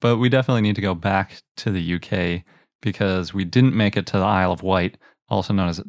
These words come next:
Dinosaur Island, or Lyme Regis, also known as the Jurassic Coast, which are obviously good dinosaur attractions. And that's because it was about three and a half hours by train plus ferry to get there, and we just couldn't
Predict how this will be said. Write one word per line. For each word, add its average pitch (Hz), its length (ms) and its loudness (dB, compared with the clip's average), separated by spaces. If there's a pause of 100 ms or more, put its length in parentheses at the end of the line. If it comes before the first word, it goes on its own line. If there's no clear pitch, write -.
(140)
Dinosaur 92 500 -2
Island, 87 520 -2 (480)
or 113 240 2
Lyme 98 300 0
Regis, 98 460 -2
also 101 220 -2
known 90 120 0
as 85 120 -6
the 95 80 -4
Jurassic 87 520 -4
Coast, - 480 -8 (300)
which - 160 -6
are 104 100 -4
obviously 90 720 -2
good 92 320 -4
dinosaur 90 420 -2
attractions. 92 720 -4 (420)
And 107 120 0
that's 110 140 0
because 110 260 -2
it 101 40 0
was 90 120 -2
about 87 240 -2
three 98 180 -4
and 90 80 -2
a 85 40 -6
half 90 260 -2
hours 87 300 0
by 87 160 -4
train 87 460 -4
plus 95 300 -6
ferry 87 500 -4 (420)
to 95 100 -6
get 87 220 -4
there, 85 280 0
and 82 220 -4
we 87 80 -4
just 120 180 -12
couldn't 104 320 -8